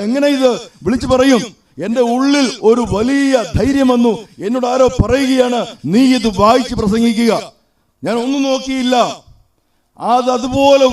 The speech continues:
വായിച്ചു, പറഞ്ഞു, "ഈ ഇരിക്കുന്നതൊക്കെ തെറ്റാണ്, ഇതെല്ലാം പാപമാണ്."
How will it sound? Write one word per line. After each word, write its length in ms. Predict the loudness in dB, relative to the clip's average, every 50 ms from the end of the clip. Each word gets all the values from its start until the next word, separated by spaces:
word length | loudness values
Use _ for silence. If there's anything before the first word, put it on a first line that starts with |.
| 2
വായിച്ചു, 500 | 2 2 2 2 0 0 0 0 2 2 2 2
പറഞ്ഞു, 320 | 0 0 2 2 4 2 2 0 -2 -10 -18 _ _ -12
"ഈ 380 | -6 -4 -2 0 0 0 2 2
ഇരിക്കുന്നതൊക്കെ 920 | 2 0 -2 -4 -4 -2 0 2 4 4 4 2 0 -4 _ _ -4 -4
തെറ്റാണ്, 760 | -4 -2 -4 -4 -2 0 0 0 0 0 0 -2 -4 -4 -8 -8
ഇതെല്ലാം 500 | -6 -4 -4 -2 -2 0 2 2 2 2 2 0
പാപമാണ്." 680 | 0 0 0 2 2 4 4 4 4 2 0 -2 -4